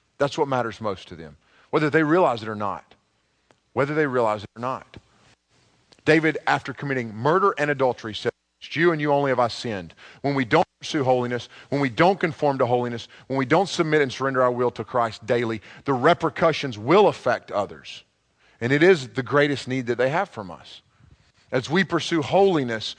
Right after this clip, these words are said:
we will lead them. We will lead them. And as we worship Christ, we will realize the truth of Psalm one fifteen, where David says, "We become like what we worship." And as our kids see that transformation,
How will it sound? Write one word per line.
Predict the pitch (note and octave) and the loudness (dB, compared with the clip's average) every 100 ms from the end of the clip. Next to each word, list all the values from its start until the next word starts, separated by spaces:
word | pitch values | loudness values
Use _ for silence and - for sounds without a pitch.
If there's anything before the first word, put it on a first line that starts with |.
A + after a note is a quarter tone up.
| - - | -18 -4
we | D#3 | 0
will | E3 C#3+ | 2 2
lead | C#3+ G#3 G3 B2 | 2 2 0 -2
them. | B2 G2 G#2 - _ - - | -4 -6 -10 -18 _ -20 -12
We | C3+ | -4
will | C#3 B2+ | -2 2
lead | G3+ A3 | 2 2
them. | D3 C#3 A#2+ - - | 2 0 -2 -18 -4
And | D#3 D3+ | 0 0
as | D3 | 0
we | C#3+ | -4
worship | C3+ D3+ G#3+ - E3+ | 0 2 4 2 -2
Christ, | - C#3+ C3 B2 - - - | -2 0 2 -2 -10 -16 -4
we | F#3+ F3 | -2 0
will | D3 | 2
realize | G#3 F#3+ E3 - | 6 6 4 0
the | D3 | -6
truth | - F#3+ D#3+ | -2 -2 -2
of | C#3 | -4
Psalm | - D#3 | 0 -2
one | D3 D#3 | 0 -2
fifteen, | - D3+ - F#3+ F3 | -2 -4 -2 -2 0
where | C#3 | 0
David | C3+ D#3+ D3+ - | 2 2 2 0
says, | D3+ C3 - - - | 0 0 -4 -20 -8
"We | C3+ G#3 G3 | 0 2 2
become | D3+ F3+ - - F#3+ F3 D3+ | 0 -2 -2 2 4 2 -2
like | A2+ C#3 D#3+ C3+ - - _ | -2 2 2 2 -4 -14 _
what | D3+ D#3+ - - - | 4 4 4 -4 -4
we | C#3 D3 A2+ | 0 0 -2
worship." | A2+ C3+ A#2+ G#2+ - _ _ _ _ _ _ _ _ _ _ _ _ - | 0 0 0 -8 -14 _ _ _ _ _ _ _ _ _ _ _ _ -4
And | C3 | -2
as | C#3+ | 0
our | C#3+ | 0
kids | - - G#3 D3 | 0 2 2 2
see | G3 F3+ | -2 2
that | D#3 | 2
transformation, | - - F3+ F#3 - - D#3 D#3 E3+ D3+ C#3 A2 | 0 0 2 2 -2 0 2 4 2 0 -4 -6